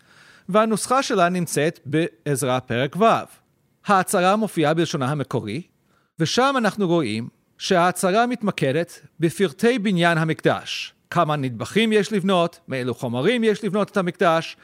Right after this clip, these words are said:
מה יהיה גובהו של המקדש, היתר בנייה, במילים אחרות. לעומת זאת, כאשר היהודים תרגמו לעצמם לעברית את הצהרת כורש, הם התמקדו בהיבטים אחרים.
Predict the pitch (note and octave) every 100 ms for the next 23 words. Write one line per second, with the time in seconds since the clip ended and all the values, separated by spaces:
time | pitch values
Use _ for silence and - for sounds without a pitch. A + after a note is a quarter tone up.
0 | - - F3+ F3 C#3+ C3+ A#2 A2+ A#2 D3+
1 | G#3 A#3 B3 G#3+ G3+ G#3 F#3+ F#3+ - -
2 | _ _ _ _ _ - C4+ - D4 A#3+
3 | B3 A3 G3 A#2 - - D3+ D3 D3 A2+
4 | - G2 - - - _ _ _ _ _
5 | _ _ _ D#3 F#3 F#3 C#4 D#4+ - G2+
6 | - - _ _ - F#3+ F3 - B3 A3+
7 | A3 G3+ G3 E3+ E3+ A2+ - - F3+ C3+
8 | E3+ A#3 C4+ F#3+ D#3+ - F#3 A#3+ G3+ E3
9 | D3+ B2 G#3 C#4+ F#3 - B2+ C#3 B2+ -
10 | A#2+ G#2 E3 - - _ - _ A3 A3
11 | A#3+ A3+ - C4 B3 G#3 F#3+ F3 A3 G#3
12 | G3+ F3+ C3+